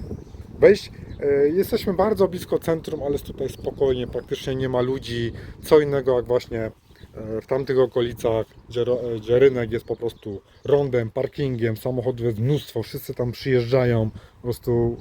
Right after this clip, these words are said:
nie podoba mi się. A tutaj jest całkowicie inaczej, jest cisza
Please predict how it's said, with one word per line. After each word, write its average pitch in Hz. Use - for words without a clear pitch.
nie 165
podoba 117
mi 104
się. 113
A 131
tutaj 139
jest 123
całkowicie 135
inaczej, 113
jest 101
cisza 113